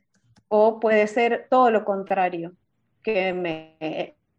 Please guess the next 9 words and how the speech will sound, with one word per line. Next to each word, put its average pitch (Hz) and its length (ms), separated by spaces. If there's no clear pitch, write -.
que, 175 640
que 185 280
esté 226 600
días 247 540
sin 214 220
ir 226 120
al 208 140
baño, 262 420
pero, 165 380